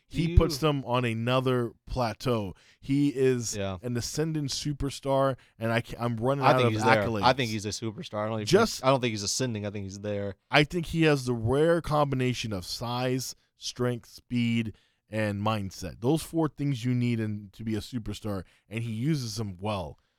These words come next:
Speaker 1: Uh,
Speaker 2: And
Speaker 1: just
Speaker 2: it's just, like, his mentality on top of all of that is, like, what, like, really pushes it over the edge. Like, you know, I'll never forget the moment that,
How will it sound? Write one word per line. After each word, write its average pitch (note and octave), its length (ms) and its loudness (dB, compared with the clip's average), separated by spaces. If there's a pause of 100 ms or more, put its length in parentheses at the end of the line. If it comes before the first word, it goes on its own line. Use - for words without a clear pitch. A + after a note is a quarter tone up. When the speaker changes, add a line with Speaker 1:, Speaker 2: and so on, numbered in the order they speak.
(180)
Speaker 1:
Uh, A2 260 2
Speaker 2:
And D3+ 180 4
Speaker 1:
just G3 180 6
Speaker 2:
it's C3+ 80 4
just, - 80 -2
like, B2 180 4
his C#3+ 160 2
mentality A#2 760 4
on G#2 140 -4
top A2+ 260 0
of G#2 140 -4
all G#2+ 180 2
of G#2+ 80 -6
that A#2 300 0
is, G#2 160 -6
like, G#2 280 -8
what, A2+ 280 0 (100)
like, A2 180 -2
really A2 320 -4
pushes G#2+ 360 -8
it G#2 80 -8
over G#2+ 160 -4
the G#2 160 -6
edge. G#2 300 -4
Like, B2+ 260 0
you D#3+ 140 2
know, E3+ 80 6
I'll D3+ 120 8
never D#3+ 340 4
forget B2 460 0
the C#3 80 -6
moment A2 440 0
that, G#2 280 0